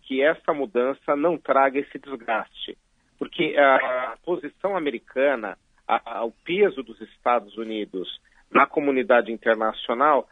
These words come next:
com certeza ainda continua relevante para ser um dos principais atores para fazer com que as partes negociem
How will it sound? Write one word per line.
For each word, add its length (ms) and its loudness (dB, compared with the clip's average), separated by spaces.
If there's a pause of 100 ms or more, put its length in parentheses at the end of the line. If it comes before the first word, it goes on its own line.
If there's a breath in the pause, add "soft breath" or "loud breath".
(180 soft breath)
com 220 4
certeza 540 2
ainda 180 2
continua 560 0
relevante 1040 0 (320 soft breath)
para 200 4
ser 120 -2
um 60 0
dos 200 -10
principais 600 -6
atores 560 0 (380)
para 140 4
fazer 280 -2
com 100 -6
que 120 0
as 140 0
partes 340 -2
negociem 800 -4